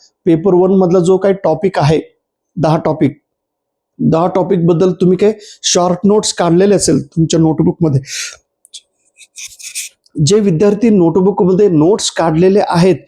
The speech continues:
ते एक हजार एक टक्के पास होणारच.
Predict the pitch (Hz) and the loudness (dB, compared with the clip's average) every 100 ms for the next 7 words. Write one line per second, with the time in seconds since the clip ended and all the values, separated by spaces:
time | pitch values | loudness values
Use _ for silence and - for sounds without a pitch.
0 | - _ _ - 392 - - 180 190 226 | -20 _ _ 0 2 2 0 2 4 2
1 | 480 - 170 202 202 208 202 180 208 180 | 0 -2 0 2 2 0 -2 -2 -2 -2
2 | 190 180 - 170 175 180 190 196 202 254 | -4 -4 -6 -2 2 2 2 2 2 2
3 | 269 - - | 0 -2 -6